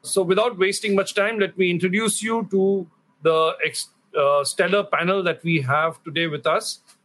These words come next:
Uh, we have with us, uh, Arundhati Bhattacharya, former chair,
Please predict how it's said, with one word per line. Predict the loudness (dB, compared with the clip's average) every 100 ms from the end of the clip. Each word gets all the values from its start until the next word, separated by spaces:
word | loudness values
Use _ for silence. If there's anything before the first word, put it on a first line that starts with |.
| _ -2
Uh, | 0 0 0
we | 0
have | 0 -2 -4 -16 -8
with | 0
us, | 0 0 -2 -8 _ _ _
uh, | 0 2 2 2
Arundhati | 2 2 0 0
Bhattacharya, | -2 -2 0 0 2 0 -2 -8 _ _ _ _ _
former | 0 2 2 0
chair, | 0 0 0 -4